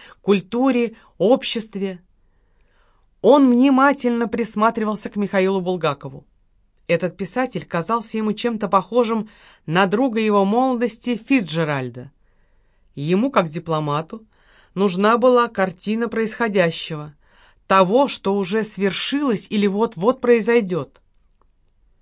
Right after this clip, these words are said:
Всех беспокоил Гитлер. Никто не знал, что будет дальше, и многие боялись об этом думать.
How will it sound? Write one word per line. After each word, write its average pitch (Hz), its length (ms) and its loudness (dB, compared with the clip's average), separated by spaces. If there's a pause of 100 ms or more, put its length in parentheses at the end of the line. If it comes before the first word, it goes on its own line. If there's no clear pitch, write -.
(220)
Всех 196 380 -4
беспокоил 180 680 -2
Гитлер. - 500 -14 (1080)
Никто 233 460 2
не 240 140 2
знал, 220 300 2
что 214 240 -4
будет 196 320 -4
дальше, 190 440 0
и 202 160 -4
многие 202 480 0
боялись 190 500 2
об 175 120 -2
этом 180 240 -4
думать. 139 480 -8